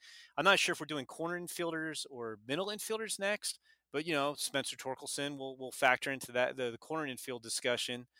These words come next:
you know, w-, when we do that. So it was kinda, it was interesting to me, at least, <laughs> when I was looking and trying to vote for guys, like, looking to say, "Okay, like,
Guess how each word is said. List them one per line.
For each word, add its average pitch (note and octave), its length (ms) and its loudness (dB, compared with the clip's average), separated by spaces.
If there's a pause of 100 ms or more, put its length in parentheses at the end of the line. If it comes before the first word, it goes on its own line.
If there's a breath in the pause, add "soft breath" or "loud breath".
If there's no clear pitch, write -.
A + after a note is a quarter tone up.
(260 soft breath)
you B2+ 120 0
know, A#2 80 0
w-, C3+ 180 -8
when C3+ 160 0
we B2+ 100 -6
do A#2+ 180 -6
that. A#2+ 300 10
So D3+ 120 -4
it F3 160 2
was F3 160 0
kinda, F3+ 320 8 (320 loud breath)
it F3 60 2
was E3+ 100 4
interesting A#3+ 400 4
to D#3 100 -4
me, G#3+ 160 4
at D3+ 140 4
least, C3 380 2
<laughs> - 20 -14
when C#3 180 -2
I A3 60 10
was D#3+ 180 4
looking E3 300 2
and C#3+ 100 -2
trying E3 220 8
to C#3 80 2
vote C#3 240 4
for C#3 160 -6
guys, B2+ 420 10 (300 loud breath)
like, D3+ 180 10
looking F3 240 6
to D3+ 80 6
say, D#3+ 240 8
"Okay, D3 400 8
like, C3 280 6